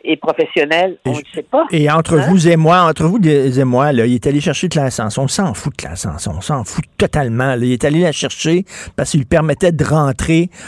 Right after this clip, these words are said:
Speaker 2: euh, à l'Assemblée nationale. Puis elle vient de
Speaker 1: Oui, mais
Speaker 2: finir.
Speaker 1: moi, j'ai, moi, j'ai connu Claire Sanson à Radio-Canada. Et, et je vous assure que c'était une femme remarquable, et qui avait des, qui prenait des positions, qui avait pas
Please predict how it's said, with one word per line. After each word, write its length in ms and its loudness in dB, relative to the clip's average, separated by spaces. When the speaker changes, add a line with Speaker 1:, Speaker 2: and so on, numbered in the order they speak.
Speaker 2:
euh, 160 0
à 120 -2
l'Assemblée 540 0
nationale. 640 -2
Puis 100 -4
elle 60 -2
vient 120 0
de 100 -4
Speaker 1:
Oui, 120 0
mais 80 -2
Speaker 2:
finir. 120 0
Speaker 1:
moi, 120 4
j'ai, 160 0
moi, 260 2
j'ai 80 2
connu 280 -6
Claire 260 -6
Sanson 320 -8
à 60 -2
Radio-Canada. 720 0
Et, 380 -2
et 80 -2
je 100 -12
vous 160 -8
assure 400 -6
que 180 -12
c'était 300 -6
une 160 -12
femme 260 0
remarquable, 680 -2
et 80 -10
qui 200 -2
avait 360 2
des, 180 -8
qui 140 -14
prenait 260 0
des 100 -2
positions, 720 -6
qui 120 -2
avait 140 0
pas 240 -2